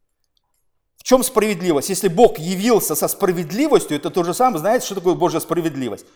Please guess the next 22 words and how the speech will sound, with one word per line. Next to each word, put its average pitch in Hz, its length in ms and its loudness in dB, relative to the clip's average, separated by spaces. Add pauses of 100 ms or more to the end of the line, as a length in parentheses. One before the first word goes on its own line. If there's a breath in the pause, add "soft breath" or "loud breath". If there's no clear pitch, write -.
(120 soft breath)
Бог 170 420 4
должен 170 260 4
что 214 240 0
сделать 139 360 -2
по 151 60 0
отношению 165 460 -4
к - 20 -10
грешному 151 360 -4
человеку? 139 500 -6 (600)
Он 214 240 -4
должен 208 540 6 (160)
его 160 720 2 (1200)
наказать. 147 760 2 (920)
Единственное 214 840 0
наказание 185 1120 4 (220)
в - 40 -16
Священном 233 440 -2
Писании, 185 360 0
другого 202 500 6
<laughs> 220 60 -2
не 208 220 0
существует, 170 920 -6